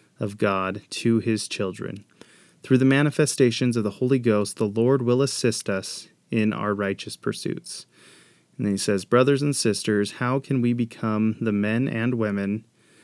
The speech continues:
the Christ-like servants the Lord needs us to be? How can we find answers to questions that perplex us? If Joseph Smith's transcendent experience in the sacred grove teaches us anything,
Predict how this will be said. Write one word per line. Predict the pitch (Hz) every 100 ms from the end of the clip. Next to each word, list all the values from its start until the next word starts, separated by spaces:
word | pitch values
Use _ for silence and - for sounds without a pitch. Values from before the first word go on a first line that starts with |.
| _ _ -
the | 107 104 98
Christ-like | - 120 123 - 117 117 117
servants | - 104 95 98 101 - - -
the | 110
Lord | 101 107 101
needs | 104 98 98
us | -
to | -
be? | 110 98 98 _ _ _ _
How | - 113
can | 117 135 120
we | 107
find | - 113 123 139
answers | 127 113 139 127
to | 143
questions | - 117 104 - 107
that | 104 107
perplex | - 131 - - -
us? | - - - - _ - - _
If | 113 -
Joseph | 123 123 - 147
Smith's | - 123 117 113 -
transcendent | - 113 95 - 120 123 139 131
experience | 120 - 117 110 110 104 110
in |
the | 101
sacred | - 123 120 139 120
grove | 113 107 101
teaches | - 123 127 127
us | 123 120
anything, | 101 95 101 95 98